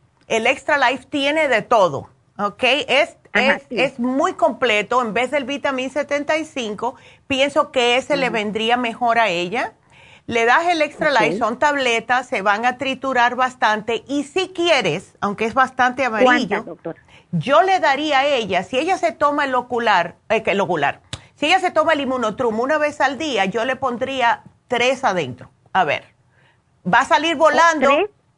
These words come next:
Speaker 1: Sí,
Speaker 2: ¿Tres?
Speaker 1: da-,
Speaker 2: ¿Tres,
Speaker 1: dale
Speaker 2: doctora?
Speaker 1: tres, porque mira lo que pasa
Speaker 2: No,
Speaker 1: con
Speaker 2: ay,
Speaker 1: el
Speaker 2: sí.
Speaker 1: Extra Life. El Extra Life tiene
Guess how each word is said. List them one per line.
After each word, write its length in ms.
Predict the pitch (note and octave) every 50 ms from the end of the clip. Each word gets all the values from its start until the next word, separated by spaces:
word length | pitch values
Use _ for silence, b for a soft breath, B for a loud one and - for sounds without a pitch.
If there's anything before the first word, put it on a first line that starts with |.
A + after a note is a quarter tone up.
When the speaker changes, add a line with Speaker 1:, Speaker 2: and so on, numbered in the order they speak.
| _ _ _
Speaker 1:
Sí, 340 | - D#4 F#4 G4 F#4+ B3 -
Speaker 2:
¿Tres? 120 | - B3 C4+
Speaker 1:
da-, 140 | E4 -
Speaker 2:
¿Tres, 160 | - - F#3+ F3+
Speaker 1:
dale 280 | B3 A3+ C4 E4+ F4 E4
Speaker 2:
doctora? 220 | E4 - D#4+ F4+
Speaker 1:
tres, 160 | D#4 - - - B B B B B B
porque 400 | _ C4+ B3+ B3+ - - C4+ - -
mira 300 | A3 G#3 C4 D4 F4+ F#4+ F#4
lo 100 | F4+ F4
que 100 | E4+ D#4
pasa 300 | - C4+ C#4+ - E4+ D#4
Speaker 2:
No, 100 | D#4+ C4+
Speaker 1:
con 120 | C#4 B3+
Speaker 2:
ay, 40 | B3+
Speaker 1:
el 60 | A#3 A#3+
Speaker 2:
sí. 20 | B3
Speaker 1:
Extra 300 | B3+ - - - B3+ A3
Life. 260 | G3 D#3+ B2+ - - _ _
El 140 | - A#3 B3
Extra 280 | C4+ F4 E4+ - G4 F#4
Life 220 | E4 D#4 E4 D#4+ -
tiene 500 | - C#4 C4+ C#4+ D4 D4 D#4 D#4 D4